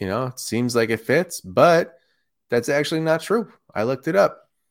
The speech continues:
His intended air yards is an advanced passing stat. So that is, that is how far in the air he threw the ball down the field.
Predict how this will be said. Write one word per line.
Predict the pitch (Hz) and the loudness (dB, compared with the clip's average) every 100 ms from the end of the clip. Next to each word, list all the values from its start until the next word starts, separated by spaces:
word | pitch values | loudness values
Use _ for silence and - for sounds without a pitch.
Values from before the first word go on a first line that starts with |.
| _ _ _ _ | _ _ _ _
His | 110 - | -8 -6
intended | 120 113 - 151 160 156 | -6 -8 -4 -4 -2 -2
air | 147 151 | 0 0
yards | 156 120 - - - | 0 0 -2 -6 -16
is | 98 | -10
an | 107 | -6
advanced | 104 104 117 113 | -4 -2 -4 -4
passing | 127 123 - 101 | -4 -4 -6 -10
stat. | - 82 65 - _ _ _ _ _ _ _ | -8 -8 -8 -14 _ _ _ _ _ _ _
So | - 98 90 90 | -8 -2 0 -2
that | 92 101 101 98 | -4 -2 0 0
is, | 104 98 - | -2 -4 -4
that | 101 98 | -4 -4
is | 87 - | -8 -14
how | 98 117 | -6 -4
far | - - 131 131 131 127 - | -4 0 2 2 2 -2 -8
in | 139 | -10
the | 131 127 | -8 -8
air | 120 120 120 117 117 _ | -6 -4 -2 -4 -6 _
he | _ 135 131 | _ -12 -12
threw | - 123 113 | -10 -8 -6
the | |
ball | 104 110 101 98 - - | -4 -2 -2 -4 -10 -8
down | 107 98 | -6 -6
the | |
field. | - 98 73 | -10 -12 -12